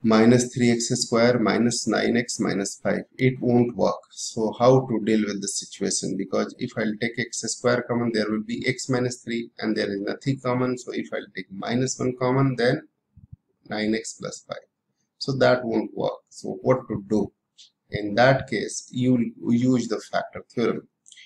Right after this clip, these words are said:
Put x is equal to one, and that is by heat and trial. There is no <laughs> specific region in which, but because all the terms are, most of the terms are negative, so you put x is equal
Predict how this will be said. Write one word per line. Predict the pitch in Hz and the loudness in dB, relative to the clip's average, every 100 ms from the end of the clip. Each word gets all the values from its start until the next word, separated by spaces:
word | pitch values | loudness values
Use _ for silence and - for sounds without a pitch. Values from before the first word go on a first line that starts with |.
| _ _ - | _ _ -2
Put | 147 147 | 0 2
x | - - | 0 0
is | 127 | -4
equal | 120 117 117 110 | -4 -4 -2 -2
to | 110 | 0
one, | 101 - - | 0 -2 -2
and | 120 117 | 2 4
that | 120 | 2
is | 147 123 | 0 4
by | 123 120 | 4 4
heat | 127 127 | 0 0
and | 117 110 | 0 -2
trial. | - 98 92 - | -2 -2 -2 -6
There | 117 120 | 0 2
is | 117 - | 2 2
no | 131 113 | 2 2
<laughs> | |
specific | - - 110 - - 117 - 110 110 | 0 0 -2 -2 -8 -8 -6 -6 -2
region | 107 107 101 - _ _ - | -2 -2 -6 -8 _ _ -6
in | 101 | -2
which, | 101 - | -2 -2
but | 113 110 | -4 -2
because | 117 123 123 | 2 6 6
all | 127 135 | 8 6
the | 135 123 - | 6 0 0
terms | 123 127 117 | 0 0 -2
are, | 117 | -2
most | 120 127 123 | 0 -2 -4
of | 110 | -10
the | 110 | -8
terms | 120 117 113 | -4 -4 -4
are | 104 | -6
negative, | 104 104 127 117 110 _ _ _ _ | -6 0 0 0 -10 _ _ _ _
so | - | -4
you | 104 101 - | -4 -4 0
put | 139 - - | 0 0 -4
x | 131 - 113 | -4 -2 -6
is | 110 | -6
equal | - - 107 | -6 -4 -4